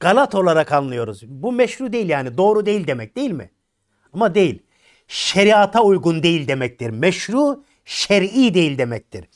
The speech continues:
La meşru, yani mümindeki şeriata uygun olmayan vasıf.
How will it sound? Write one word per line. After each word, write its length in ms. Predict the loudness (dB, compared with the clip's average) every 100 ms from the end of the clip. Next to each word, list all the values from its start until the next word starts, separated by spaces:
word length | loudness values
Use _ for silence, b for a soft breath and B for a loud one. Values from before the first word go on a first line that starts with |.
| B B B B _
La 280 | 4 6 6
meşru, 720 | 6 2 2 2 2 2 -2 _ _ _ _ 0
yani 300 | 2 2 0
mümindeki 1120 | -2 -4 -2 -2 2 0 0 0 0 0 -4 _ _ _ _ _
şeriata 800 | -12 -4 0 4 4 4 2 0
uygun 420 | 2 0 2 0 2
olmayan 720 | 4 4 4 2 0 0 0
vasıf. 360 | 0 -2 -6